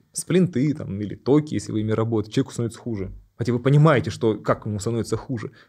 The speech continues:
Дело не в том, что вы что-то можете делать неправильно. Скорее всего, у пациента уже центральная сенситизация, и то, о чём мне говорят в нашей среде тоже, это ноципластический болевой синдром. Не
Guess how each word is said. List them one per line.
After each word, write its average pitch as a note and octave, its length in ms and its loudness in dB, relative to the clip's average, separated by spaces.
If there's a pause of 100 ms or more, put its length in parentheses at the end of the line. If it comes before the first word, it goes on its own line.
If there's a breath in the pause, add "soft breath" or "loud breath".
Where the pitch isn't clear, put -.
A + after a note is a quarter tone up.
Дело C3+ 300 2
не C3+ 140 -2
в - 80 -14
том, F3+ 120 2
что E3+ 160 0
вы D3 140 2
что-то G2 220 -8
можете G#2 340 -2
делать G2+ 300 -2
неправильно. F#2+ 480 -2 (220 soft breath)
Скорее A2+ 360 -4
всего, F#3+ 200 -2
у - 20 -2
пациента C#3+ 580 -4
уже B2+ 400 0
центральная G#2+ 560 0
сенситизация, A#2+ 920 0 (120)
и G#3 240 -2 (260 loud breath)
то, D#3+ 140 6
о A#2+ 80 4
чём C#3 200 -4
мне B2 100 -4
говорят B2+ 480 2 (140)
в A#2 120 -6
нашей A2+ 240 -2
среде A#2+ 400 0
тоже, A#2+ 460 0 (640)
это D3+ 360 0
ноципластический C#3 1080 0
болевой G#2 360 -2
синдром. G2 500 -4 (180)
Не F3 480 2